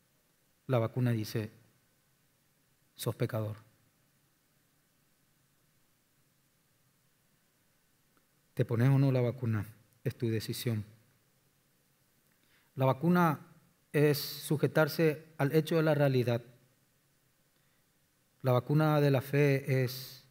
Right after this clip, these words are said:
estar en conformidad a lo que verdaderamente es el hombre, verdaderamente ha sido y será siempre el hombre en relación a lo que es bueno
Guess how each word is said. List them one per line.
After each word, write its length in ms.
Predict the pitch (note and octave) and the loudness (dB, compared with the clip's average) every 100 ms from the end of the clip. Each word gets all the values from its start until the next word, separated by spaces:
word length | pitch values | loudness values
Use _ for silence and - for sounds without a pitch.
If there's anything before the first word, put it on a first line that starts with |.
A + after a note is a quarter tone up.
| - | -6
estar 540 | C#3+ - C#3 C#3 C#3 | -4 0 2 2 2
en 100 | C#3+ | 2
conformidad 680 | C#3 C3+ C#3 C3+ B2+ B2+ B2 | 2 2 2 2 2 0 -2
a 100 | - | -4
lo 200 | C3 C3 | -2 -2
que 280 | - C#3 C3 C3 | -2 -4 -2 -4
verdaderamente 800 | B2+ B2+ D3 D3 C#3+ C#3 C3+ B2 | 0 0 2 2 2 2 0 -2
es 100 | - | -4
el 100 | B2 | -4
hombre, 300 | A#2 A#2 C#3 - _ _ _ - | -2 -2 -4 -10 _ _ _ -2
verdaderamente 680 | B2 A#2+ C3 C3+ C3 C3 | 0 2 4 4 2 0
ha 100 | C3+ | -2
sido 460 | B2+ - C#3 C3+ B2+ | -2 -2 0 0 0
y 80 | C3+ | -4
será 240 | - A#2+ | -4 -4
siempre 640 | A2 - B2+ B2 B2 B2 C3 | -6 -2 0 0 -2 -4 -2
el 100 | A2+ | -2
hombre 340 | A2+ A2+ A2+ - - - | 0 -2 -4 -8 -20 -4
en 120 | C3 | -2
relación 540 | A#2+ A#2 - A#2+ A2+ A#2 - _ _ - | 0 -2 -2 -2 -2 -4 -14 _ _ -6
a 80 | A#2+ | -4
lo 160 | A#2 | -2
que 180 | - A2 | -2 -4
es 220 | G#2+ - - - | -4 -6 -18 -12
bueno 440 | G#2+ A#2+ C#3+ D#3 | -2 0 0 -2